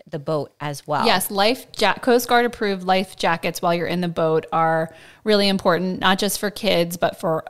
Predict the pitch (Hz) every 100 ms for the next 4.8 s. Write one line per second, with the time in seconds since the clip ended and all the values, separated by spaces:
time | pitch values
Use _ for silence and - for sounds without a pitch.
0 | - - 190 165 156 - - 185 - 185
1 | 208 208 190 185 185 185 175 170 175 165
2 | 180 190 190 185 165 160 - 202 180 180
3 | 180 175 165 165 170 156 - 160 - 165
4 | - - 208 214 165 156 156 170